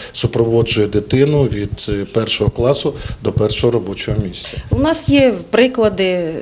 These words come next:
Speaker 2: де забезпечуються діти не лише робочими місцями, діти-сироти забезпечуються і проживанням. Ось Мартонівський сільський голова надав, е,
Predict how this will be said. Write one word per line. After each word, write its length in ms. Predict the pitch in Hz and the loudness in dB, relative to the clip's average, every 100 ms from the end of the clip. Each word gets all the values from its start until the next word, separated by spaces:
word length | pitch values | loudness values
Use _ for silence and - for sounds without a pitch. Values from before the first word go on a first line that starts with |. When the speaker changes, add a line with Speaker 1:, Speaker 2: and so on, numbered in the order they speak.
| 160 | -8
Speaker 2:
де 320 | 165 170 165 | -2 0 0
забезпечуються 760 | 175 175 180 208 196 - 190 180 | -2 -4 -2 0 0 -2 -4 -4
діти 260 | 175 - | -4 -2
не 120 | 175 | 0
лише 280 | 175 180 240 | 0 0 0
робочими 440 | 233 226 190 180 175 | 2 0 -2 -2 -4
місцями, 540 | 170 - 165 156 156 147 | -6 -2 -2 0 -2 -6
діти-сироти 580 | 160 165 - 208 190 175 | -8 -10 -4 -2 -2 -4
забезпечуються 760 | 180 170 - 214 208 190 - 170 - | -6 -6 -2 0 2 0 0 -2 -2
і 280 | 185 180 151 - - - - | -4 0 2 2 -4 -16 -4
проживанням. 760 | 202 180 156 175 175 165 165 | -2 -2 2 2 2 -2 -2
Ось 140 | 131 | -4
Мартонівський 800 | - 165 - 180 185 - 180 127 - - - - | -2 -4 -2 -4 -4 -8 -4 -4 -4 -12 -20 -18
сільський 400 | - 175 - 190 | -2 -2 0 -2
голова 400 | 170 165 160 196 | -2 -2 0 0
надав, 480 | 202 170 170 165 | 0 0 -2 -4
е, 40 | - | -10